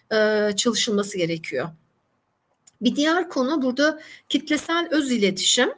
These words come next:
Castells'in kavramı. Yani, e, özellikle Castells Arap Baharı'nı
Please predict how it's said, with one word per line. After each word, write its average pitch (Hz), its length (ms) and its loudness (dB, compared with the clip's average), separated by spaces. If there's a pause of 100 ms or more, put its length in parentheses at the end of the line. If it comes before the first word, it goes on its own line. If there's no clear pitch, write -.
(120)
Castells'in 190 640 2
kavramı. 175 640 0 (540)
Yani, 214 260 2
e, 208 220 -2 (400)
özellikle 254 560 2
Castells 262 540 2 (400)
Arap 262 320 2
Baharı'nı 220 760 4